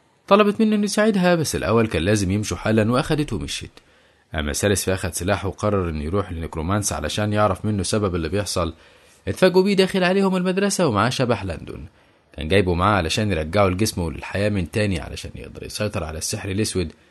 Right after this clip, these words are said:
بس المشكلة إن لاندون هو اللي ما كانش عايز يرجع. استغرب سالس وفكر نكرومانس بيخدعه وسأله عمل إيه في هوب، قال له إنه فقد كل قدرته ومش عارف يعمل لها حاجة.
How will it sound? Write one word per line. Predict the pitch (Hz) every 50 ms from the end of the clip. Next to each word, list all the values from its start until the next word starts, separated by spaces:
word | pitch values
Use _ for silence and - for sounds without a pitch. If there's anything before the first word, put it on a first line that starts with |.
| _ _ _ _ _ _ _ _ -
بس | 214 220 -
المشكلة | 226 226 220 - - 220 220
إن | 214 214
لاندون | 208 220 214 202 202 202
هو | 196 202 202
اللي | 196 196
ما | 196
كانش | 196 196 202 190 - 180
عايز | 165 165 170 170 147 123
يرجع. | 90 67 - 57 58 - - - _ _ _ -
استغرب | - - 117 107 101 92 85
سالس | - - 107 107 98 - 92
وفكر | 85 107 107 - - 92
نكرومانس | 82 82 - - 80 80 98 107 107 - 85
بيخدعه | 78 76 - - 90 101 101 95
وسأله | 85 80 - 120 104 101 95 82
عمل | 78 80 76 76 69
إيه | - 104 107
في | 98 -
هوب، | 92 98 107 101 87 85 - _ _ _ _ _ _ _ _ -
قال | 175 185
له | 220
إنه | 208 202
فقد | 196 - 214 - 202 202
كل | - 202 202 196
قدرته | 190 - 185 185 208 214 208 - 202
ومش | 196 175 117 90 -
عارف | - 165 110 117 117 113 -
يعمل | 76 - 71 71 76 90
لها | 98 98 101 98 92 87
حاجة. | - - - - - - - 85 -